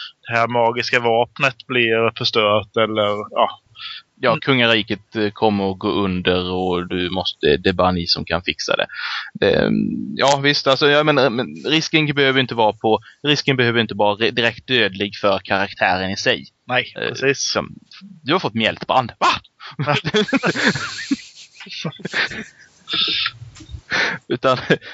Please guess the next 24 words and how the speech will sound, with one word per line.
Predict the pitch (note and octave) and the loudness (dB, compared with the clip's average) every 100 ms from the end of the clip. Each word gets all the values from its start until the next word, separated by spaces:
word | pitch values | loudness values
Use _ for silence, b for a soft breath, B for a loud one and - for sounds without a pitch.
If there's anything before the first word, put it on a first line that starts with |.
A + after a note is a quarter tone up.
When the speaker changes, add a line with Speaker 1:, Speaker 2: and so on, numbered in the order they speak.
| - | -16
Speaker 2:
det, | - D2 - | -10 -10 -12
det | - A#2 | -2 4
är | C3+ | 6
alltså | C3 C#3 | 4 2
på | A#2 D3 | 2 2
en | C#3+ | 2
större | - D#3 C#3 C3+ | 2 2 2 2
skala. | - A2+ C#2 C#2+ | 2 2 4 2
Men | - B2 | 2 2
det | B2+ | 2
ska | D3 | 0
ju | |
också | C3 D3 | 0 0
vara | C3+ | 0
en | C3+ | 0
engagerande | C#3 C3+ - D3+ D#3+ C3 A2 | 0 0 2 2 2 2 0
risk. | G2 - - | -2 -6 -8
Det | A#2+ | -6
ska | - | -2
ju | B2 | 0
vara | B2 | 0
någonting | B2+ B2+ A#2+ | 0 0 0
för | |
Speaker 1:
Absolut. | - A#2 A2+ A#2 - - - | 2 2 2 0 -4 -2 -2